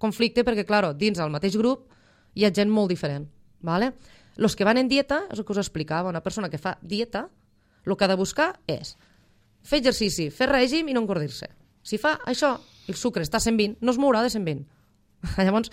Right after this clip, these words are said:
no és qüestió de me miro cada dia el sucre per menjar-me una taronja de més o una taronja de menys. Si se la menja de més, en vez d'estar a cent vint, estarà a cent seixanta, però tampoc estarà dins uns valors de risc. Llavors, és per això que a la gent se'ls diu «L'hàbit, eh, de vida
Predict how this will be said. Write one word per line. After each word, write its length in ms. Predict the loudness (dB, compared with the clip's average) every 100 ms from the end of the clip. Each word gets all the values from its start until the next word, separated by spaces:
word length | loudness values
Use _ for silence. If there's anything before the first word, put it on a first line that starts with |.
| -8 0
no 140 | 0
és 80 | 0
qüestió 300 | -4 0 0
de 80 | 2
me 100 | 2
miro 280 | 2 0 -2
cada 240 | -4 -2
dia 240 | -2 -2 -6 -16 -6
el 80 | -2
sucre 280 | 0 0 0
per 120 | 0
menjar-me 340 | 0 2 2 2
una 80 | 2
taronja 260 | 0 0 0
de 60 | 0
més 140 | -2
o 20 |
una 80 | -4
taronja 300 | -4 -4 -4
de 60 | -2
menys. 240 | -4 -6 -12 _ _ _ _ _ _ _ -20 -8
Si 120 | -4 2
se 60 |
la 100 | 4
menja 160 | 6 6
de 60 | 6
més, 280 | 4 0 -8 _ _
en 80 | -2
vez 80 | 2
d'estar 180 | 2 2
a 40 | 0
cent 120 | 2
vint, 140 | 0 0
estarà 160 | 0
a 80 | 0
cent 80 | -2
seixanta, 380 | 0 -2 -2 -8 -10 _ _ _ -4
però 80 | -2
tampoc 260 | 0 -2 -2
estarà 280 | 0 0 0
dins 140 | -2
uns 80 | -4
valors 300 | -2 -2 -2
de 60 | -2
risc. 360 | -2 -4 -10 -18 _ _ _ _ _ -6
Llavors, 220 | -2 0
és 80 | 0
per 140 | 0 0
això 300 | 2 0 0
que 100 | 0
a 20 |
la 80 | -2
gent 160 | 0 -2
se'ls 200 | -4 -2
diu 180 | -2 -4 -12 _ -20 _ -8
«L'hàbit, 540 | -2 2 2 0 -8 -8
eh, 200 | -4 -4
de 400 | -2 0 2 2
vida 300 | 2 0 0